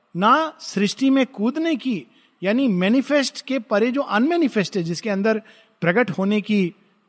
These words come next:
एक delight of creation रहती है, उसके भी परे, beyond manifest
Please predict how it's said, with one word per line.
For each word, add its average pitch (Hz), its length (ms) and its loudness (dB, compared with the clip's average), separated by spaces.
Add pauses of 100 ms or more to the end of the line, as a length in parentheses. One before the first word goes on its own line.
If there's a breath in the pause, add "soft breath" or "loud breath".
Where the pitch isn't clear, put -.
(120)
एक 175 180 -2 (1040)
delight 185 500 4 (140)
of 170 280 -6
creation 233 460 2
रहती 190 300 2
है, 165 80 0
उसके 269 380 0
भी 330 140 8
परे, 170 380 0 (100)
beyond 254 400 -4
manifest 240 580 -4